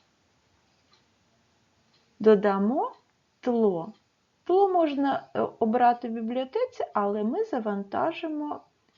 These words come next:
із папки, тобто завантажимо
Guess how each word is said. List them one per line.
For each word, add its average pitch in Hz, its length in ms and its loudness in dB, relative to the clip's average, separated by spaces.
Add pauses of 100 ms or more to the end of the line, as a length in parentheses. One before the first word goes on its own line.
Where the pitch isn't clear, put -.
(200)
із 285 440 -6 (720)
папки, 175 600 -6 (920)
тобто 339 400 -4
завантажимо 220 920 -4